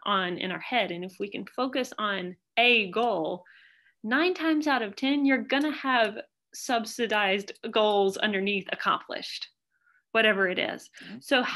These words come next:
Speaker 1: how do you help people walk through that process when it comes to their money, um, to be the best version of ourselves?
Speaker 2: That's awesome.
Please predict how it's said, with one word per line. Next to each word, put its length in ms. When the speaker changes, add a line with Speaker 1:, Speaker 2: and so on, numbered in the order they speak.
Speaker 1:
how 200
do 100
you 840
help 560
people 380
walk 300
through 400
that 220
process 640
when 120
it 100
comes 180
to 80
their 120
money, 360
um, 240
to 120
be 260
the 100
best 380
version 500
of 120
ourselves? 460
Speaker 2:
That's 180
awesome. 320